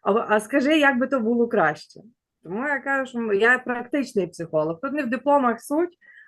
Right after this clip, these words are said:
а в твоєму досвіді, в твоїх чуттях, що ти можеш розказати, як ти можеш пояснити і так далі. Головне, щоб люди хотіли слухати.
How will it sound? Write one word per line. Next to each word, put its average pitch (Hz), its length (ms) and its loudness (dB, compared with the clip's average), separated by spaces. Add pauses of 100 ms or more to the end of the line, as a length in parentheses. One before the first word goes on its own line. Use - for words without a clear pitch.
(140)
а 202 400 2
в 196 220 -10
твоєму 247 440 0
досвіді, 262 880 -2 (400)
в - 80 -20
твоїх 214 300 4
чуттях, 254 540 0
що 247 180 -4
ти 247 120 -2
можеш 220 380 0
розказати, 240 500 -2
як 220 220 0
ти 226 80 -4
можеш 214 300 -2
пояснити 214 540 -2
і 202 60 -2
так 170 180 -6
далі. 127 280 -8
Головне, 262 380 0
щоб 254 160 -2
люди 247 200 2
хотіли 208 360 2
слухати. 151 480 -8